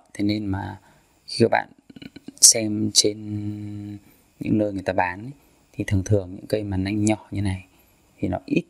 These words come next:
ít, ít sẽ có những cây cong như này, nó cũng có chứ nó không phải có, có nhiều nhé. Đó, đây, hàng thật thì các bạn sẽ quan sát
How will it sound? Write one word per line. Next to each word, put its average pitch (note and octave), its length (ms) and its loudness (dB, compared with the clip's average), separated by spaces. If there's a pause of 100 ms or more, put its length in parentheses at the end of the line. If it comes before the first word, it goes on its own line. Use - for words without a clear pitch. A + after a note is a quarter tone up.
(360)
ít, D#3 80 6
ít F3+ 260 -2
sẽ - 220 8
có G#2 120 -10
những G#2 160 -2
cây G#2+ 120 0
cong G#2 240 -2
như G#2 60 -12
này, G2+ 180 -14 (160)
nó F2+ 100 0
cũng - 260 -10
có - 340 2 (220)
chứ - 140 4
nó A#2 100 -2
không B2 160 -2
phải A2 80 -8
có, - 120 -6 (360)
có G#2 100 2
nhiều A2+ 280 0
nhé. A2 120 -14 (600)
Đó, - 180 4 (180)
đây, G2+ 100 -2 (380)
hàng G2 220 -4
thật - 220 4
thì F#2+ 100 -2
các G2 100 -6
bạn G#2+ 140 -8 (100)
sẽ - 200 4 (540)
quan G2+ 140 4
sát A#2+ 240 4